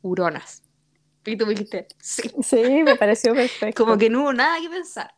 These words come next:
Speaker 2: <laughs>
Speaker 1: Huronas. El autocorrector lo quiso, así que así se va a llamar.
Speaker 2: ¿Y tú tienes alguna
Speaker 1: Mm.
Speaker 2: otra experiencia con tu autocorrector?
Speaker 1: Sí, tengo una que es media tierna y otra que es chistosa. <laughs> La tierna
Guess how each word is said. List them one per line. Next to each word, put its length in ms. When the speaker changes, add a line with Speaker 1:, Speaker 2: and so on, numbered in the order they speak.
Speaker 2:
<laughs> 500
Speaker 1:
Huronas. 680
El 100
autocorrector 580
lo 140
quiso, 280
así 260
que 180
así 220
se 120
va 60
a 20
llamar. 220
Speaker 2:
¿Y 100
tú 140
tienes 220
alguna 280
Speaker 1:
Mm. 40
Speaker 2:
otra 120
experiencia 600
con 180
tu 100
autocorrector? 720
Speaker 1:
Sí, 420
tengo 1000
una 600
que 100
es 60
media 220
tierna 400
y 160
otra 180
que 160
es 80
chistosa. 520
<laughs> 1500
La 180
tierna 280